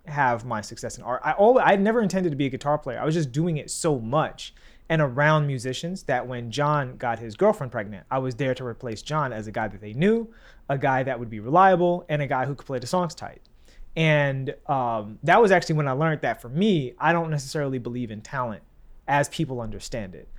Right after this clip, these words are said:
I think talent exists as an extremely rare phenomenon, but for most people,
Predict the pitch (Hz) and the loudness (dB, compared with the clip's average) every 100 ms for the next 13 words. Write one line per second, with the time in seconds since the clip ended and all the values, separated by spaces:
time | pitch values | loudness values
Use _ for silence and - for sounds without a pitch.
0 | - - 156 185 180 196 190 175 151 135 | -18 -12 -2 -2 2 2 4 2 0 0
1 | 165 160 139 127 123 - - 160 151 123 | -2 -4 -4 -6 -8 -10 -2 0 0 0
2 | 127 123 120 123 135 135 135 131 - 120 | 0 -2 -4 -4 -4 -4 -6 -8 -10 -10
3 | 120 107 131 170 190 - 180 180 196 202 | -8 -2 2 2 2 -2 -4 -2 -2 -2